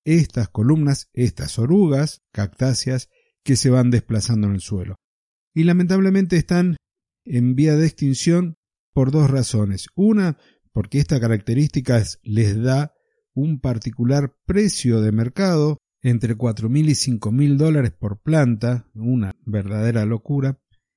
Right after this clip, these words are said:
Y además porque como tienen muchísimas espinas y hay ganado en esa zona, se crían animales y terminan siendo un tanto agresivos,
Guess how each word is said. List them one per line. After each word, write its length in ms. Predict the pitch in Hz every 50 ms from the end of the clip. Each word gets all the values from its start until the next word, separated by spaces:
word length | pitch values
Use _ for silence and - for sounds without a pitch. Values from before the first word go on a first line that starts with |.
| _ _ _ _ _
Y 120 | 170 185
además 580 | 196 196 196 190 196 190 190 190 - - - _ _
porque 340 | _ 156 151 135 - 160 151
como 300 | 156 - 147 143 147 151
tienen 480 | - - 180 180 170 165 151 139 131 131
muchísimas 920 | 131 139 139 147 147 139 - - - 214 202 - 196 165 139 123 - -
espinas 800 | 127 - - _ 202 196 196 165 160 151 156 151 - - - _ _
y 340 | _ - 123 110 113 117
hay 280 | 120 123 127 131 123 101
ganado 680 | 98 107 113 123 160 180 190 160 139 139 151 170 190 - 165
en 220 | - 92 95 98 110
esa 200 | 107 - - 113
zona, 440 | - - 196 196 175 131 123 123
se 260 | 120 - - 92 92 - _
crían 400 | - 113 117 117 113 110 104 101
animales 580 | 104 113 127 143 156 156 151 156 156 147 - - _ _ _
y 140 | - 135 120
terminan 540 | - 127 120 127 143 147 143 139 139 131 113
siendo 720 | - - 135 127 123 127 123 127 123 120 117 113 110 104
un 460 | 104 104 101 - _ _ - 123 120 110
tanto 260 | 120 117 113 104 110
agresivos, 800 | 107 110 113 123 117 - 190 190 175 151 147 147 143 - -